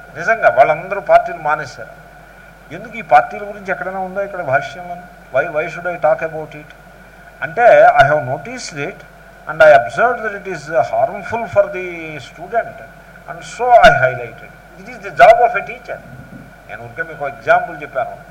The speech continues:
So, శంకరులు సమాజ వాతావరణం చూశారు, అంతా మండల మిశ్ర సంస్కారాలు.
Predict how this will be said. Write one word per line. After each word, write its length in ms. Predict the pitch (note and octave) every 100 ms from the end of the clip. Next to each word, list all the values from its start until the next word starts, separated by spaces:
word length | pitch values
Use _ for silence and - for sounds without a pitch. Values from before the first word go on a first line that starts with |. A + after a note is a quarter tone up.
| - - -
So, 80 | F3
శంకరులు 540 | - - F3+ A#3+ A#3
సమాజ 400 | F#3+ F3 F3+ G3+
వాతావరణం 680 | G3+ F#3 F3+ G3 G3 F#3+ F#3 D#3+
చూశారు, 300 | F3+ - C#3 - - - - - -
అంతా 220 | A2+ D3
మండల 280 | - C#3+ C#3+
మిశ్ర 320 | C#3+ F3+ -
సంస్కారాలు. 720 | F3 F3 F3 - F3+ F3 E3+